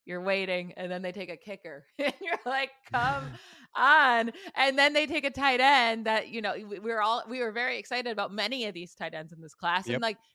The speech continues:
Speaker 1: Josh Whyle was still there. He didn't end up going to the fifth, but he's a guy that I wanted the forty-niners to take, and they took a random guy that I didn't know anything about. So that was another pick that I was like, "Oh." But it turns out, you know, I, I'm actually pretty excited for that pick. He, I think he's gonna ki-,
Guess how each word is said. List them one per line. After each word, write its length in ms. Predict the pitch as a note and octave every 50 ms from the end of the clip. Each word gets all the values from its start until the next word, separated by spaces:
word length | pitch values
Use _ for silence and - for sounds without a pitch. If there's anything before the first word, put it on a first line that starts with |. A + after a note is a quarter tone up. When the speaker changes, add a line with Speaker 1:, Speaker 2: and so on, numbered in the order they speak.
| _ -
Speaker 1:
Josh 220 | B3+ A3 G#3+ G#3+ - -
Whyle 360 | A3 G3 G3 G3 G3+ G#3 G#3
was 120 | G#3 G#3 -
still 240 | - A3 G3+ G3+
there. 160 | G3 G3 G3 G#3
He 160 | G#3 C4 C4+
didn't 200 | C4 B3+ A#3 A3+
end 140 | G#3+ G#3 G3+
up 120 | F#3 E3+
going 200 | - G3 F#3+ G3
to 80 | - F#3
the 120 | F#3 F#3+ _
fifth, 200 | - G3+ G#3+ - -
but 140 | G#3+ -
he's 260 | D#2+ G3 G#3+ A3+ G#3+ G#3
a 60 | G3+
guy 200 | - F#3+ F#3 F#3+
that 140 | G3+ F#3 F3
I 80 | F3+
wanted 320 | F#3+ F3+ F#3 F#3 F3+ F3 E3+
the 80 | F3
forty-niners 540 | - - F#3+ F3+ F3 E3+ F3 F3 F3 F3 E3+
to 80 | - F3
take, 320 | - G#3 G#3 G3+ G3+ G3+
and 100 | F#3+ F#3
they 80 | F3 E3+
took 240 | - A3 G3+ F#3 - _ _ _ _ _ - -
a 80 | - A#3
random 320 | B3 C4+ C#4+ C#4+ C#4+ B3
guy 320 | A3+ A#3+ A3+ A3 A#3 A#3+ B3
that 160 | G#3+ G#3+ G#3
I 120 | G3+ G3+ G3 - _
didn't 200 | - A#3 A#3 A3+
know 160 | A3 A3 A3+
anything 260 | G#3+ A3 A3 G#3 G#3 G#3
about. 300 | G3+ G3 G3+ G#3+ G3 -
So 80 | - _ -
that 200 | A3+ G#3 G#3 D#3
was 160 | A3 A#3 G#3+
another 280 | A3 G#3+ G3+ G3+ G#3+ G3+
pick 200 | A3+ G#3+ G3+ -
that 120 | G#3+ G3
I 40 | F#3+
was 120 | F#3+ G3 -
like, 100 | F#3+ - -
"Oh." 200 | B3+ C#4+ C4+ F#3+ E3 _ _ _ _ _ _ _
But 140 | - A#3 - -
it 80 | B3+
turns 300 | - A#3+ E4 F#4 F4+ C4+
out, 300 | B3+ D#3 E3+ G3 C#4 E4 - _ _ _ _ _
you 100 | - A#3+
know, 260 | A#3+ A#3 A3+ A#3 B3 -
I, 160 | - G#3 G#3+ G#3
I'm 160 | F#3+ B3 A#3+
actually 320 | B3 C4 C#4 - - B3+
pretty 200 | - - C4+ C#4+
excited 420 | C#4 A#3+ _ - C4+ C#4 C4+ A#3+ A3
for 80 | - G3+
that 240 | G#3 G3+ F3+ - _
pick. 240 | A3 F#3+ F#3 G#3 G3+ _
He, 120 | - -
I 80 | - A3+
think 160 | A3 B3+ C4
he's 140 | B3+ B3 -
gonna 180 | - B3 A#3+
ki-, 220 | A#3+ - B3 A#3+